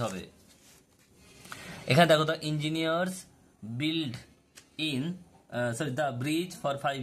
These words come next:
years।" তো এখানে দেখো ইঞ্জিনিয়ার্স আছে অনেকগুলো, তাহলে এখানে কি হবে? অবশ্যই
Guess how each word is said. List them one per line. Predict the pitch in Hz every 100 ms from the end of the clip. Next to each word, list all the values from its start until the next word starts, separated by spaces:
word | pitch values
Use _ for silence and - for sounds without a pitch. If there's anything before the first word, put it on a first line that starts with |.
| 107
years।" | 101 -
তো |
এখানে | 135 151 151
দেখো | 151 160 151
ইঞ্জিনিয়ার্স | 151 143 151 156 165
আছে | 170 170
অনেকগুলো, | 139 151 151 160 165
তাহলে | 170 143 143
এখানে | 143 160
কি | 165
হবে? | 185 156
অবশ্যই | 131 143 - 170 202